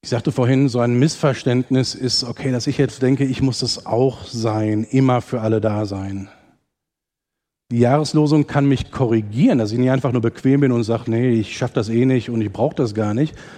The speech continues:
Die Jahreslosung kann in mir auslösen und vielleicht auch in dir, „Ja, Moment, bin ich tatsächlich so offen, wie Jesus das gewesen wäre oder wie Jesus das ist?“ Und das darf ich mich als sein Nachfolger durchaus fragen und auch hinterfragen.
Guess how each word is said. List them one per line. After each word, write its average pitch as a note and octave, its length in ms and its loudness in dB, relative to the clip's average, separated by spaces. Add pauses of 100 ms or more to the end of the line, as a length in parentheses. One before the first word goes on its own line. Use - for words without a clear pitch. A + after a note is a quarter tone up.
(140)
Die A#2+ 60 2
Jahreslosung C3 600 2
kann D#3+ 160 0
in C#3+ 180 4
mir B2 200 2
auslösen C3 640 2
und B2 60 0
vielleicht B2 280 0
auch A#2 140 -2
in A2+ 120 0
dir, C#3+ 280 2 (400)
„Ja, B2 80 0
Moment, C3 320 2
bin C3+ 120 4
ich D#3+ 120 2
tatsächlich C#3 560 0
so B2 240 0
offen, C#3+ 260 0
wie C3 80 2
Jesus C3+ 380 2
das - 240 -6
gewesen B2+ 480 0
wäre A2+ 260 -2
oder A#2 240 0
wie A2+ 60 -4
Jesus A#2+ 320 0
das G#2+ 160 -4
ist?“ - 480 -6 (640)
Und A2+ 140 -6
das A2 120 -2
darf B2 160 0
ich C3 140 0
mich C3+ 120 2
als B2 140 0
sein A#2+ 180 0
Nachfolger B2 680 0 (600)
durchaus C#3 420 0
fragen C3 500 -2
und A#2 120 0
auch A2 120 -4
hinterfragen. B2 840 -2